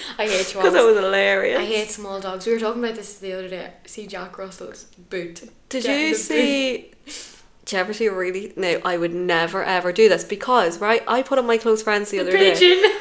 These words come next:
Speaker 2: I put on my close friends the
Speaker 1: I
Speaker 2: other
Speaker 1: know
Speaker 2: day.
Speaker 1: what
Speaker 2: I
Speaker 1: you
Speaker 2: walked out of the house, my first day back to work. I'm covering a class that I don't usually take, so I'm stressed.
Speaker 1: Mm-hmm.
Speaker 2: Walked out of the house without my coffee. Didn't have time to get another one. Put up, like, I'm so enraged, done with this day.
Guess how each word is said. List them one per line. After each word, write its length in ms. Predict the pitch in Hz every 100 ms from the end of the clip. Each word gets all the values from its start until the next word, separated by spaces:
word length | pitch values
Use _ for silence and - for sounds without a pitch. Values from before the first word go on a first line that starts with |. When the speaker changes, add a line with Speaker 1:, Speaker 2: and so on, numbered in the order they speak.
| - - _ _ -
Speaker 2:
I 160 | 359 359
put 100 | 370
on 80 | 302
my 120 | 262
close 260 | 277 269 -
friends 260 | 233 220
the 100 | 220
Speaker 1:
I 20 | 220
Speaker 2:
other 140 | 208
Speaker 1:
know 40 | 202
Speaker 2:
day. 220 | 208 175
Speaker 1:
what 120 | -
Speaker 2:
I 40 |
Speaker 1:
you 80 | 208
Speaker 2:
walked 360 | 226 302 339 320
out 140 | 277
of 60 | 220
the 60 |
house, 320 | 208 175 170 262
my 80 |
first 380 | 175 262 262 262
day 140 | 233 233
back 240 | 202 190
to 120 | -
work. 220 | 180 165 165
I'm 100 | 170
covering 380 | - 214 220 208
a 40 |
class 360 | 202 190 185 185
that 100 | 180
I 80 | 170
don't 180 | 180 -
usually 300 | 180 170 170
take, 340 | 170 156 160
so 100 | 185
I'm 40 | 185
stressed. 600 | - 196 165 185 - - 262
Speaker 1:
Mm-hmm. 120 | 220
Speaker 2:
Walked 220 | 208 214
out 100 | 190
of 40 | 175
the 60 |
house 200 | 165 165
without 160 | 170 165
my 100 | 160
coffee. 400 | 170 160 165 160 165
Didn't 200 | 226 208
have 80 | 175
time 180 | 175 156
to 60 | 160
get 120 | 151
another 220 | 151 151
one. 180 | 151 151
Put 220 | - 208
up, 200 | 175 170
like, 240 | 160 151 -
I'm 100 | 165
so 240 | - 190
enraged, 520 | 170 165 160 156 -
done 180 | - 180
with 120 | 170 165
this 160 | 160
day. 380 | - 156 147